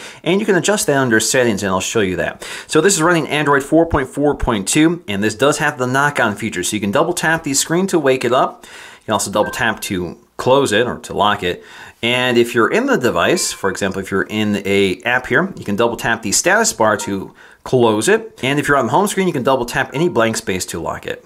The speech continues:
Now let's take a look at the home screens. You can pinch in and out to see all of them. You can tap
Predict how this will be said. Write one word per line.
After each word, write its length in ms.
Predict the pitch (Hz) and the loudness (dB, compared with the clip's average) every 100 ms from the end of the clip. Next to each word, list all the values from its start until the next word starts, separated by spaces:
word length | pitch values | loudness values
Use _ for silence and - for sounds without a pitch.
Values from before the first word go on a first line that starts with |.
| _ | _
Now 120 | 123 170 | -2 0
let's 120 | 240 | 0
take 140 | 254 | 2
a 80 | 202 | 2
look 100 | 208 | 2
at 60 | 196 | 0
the 120 | 143 | 0
home 180 | 175 202 | 2 0
screens. 300 | - 110 82 | -2 -4 -6
You 60 | |
can 120 | 101 98 | -8 -4
pinch 340 | 123 110 - | -2 -2 -4
in 180 | 117 143 | -2 0
and 120 | 151 | 2
out 160 | 156 156 | 2 0
to 80 | |
see 180 | 131 147 | -2 2
all 200 | 127 127 | 4 4
of 60 | 135 | 2
them. 180 | 180 123 | 0 -4
You 80 | |
can 240 | 92 98 92 | -8 -10 -10
tap 480 | - 135 180 - | -6 -2 -2 -2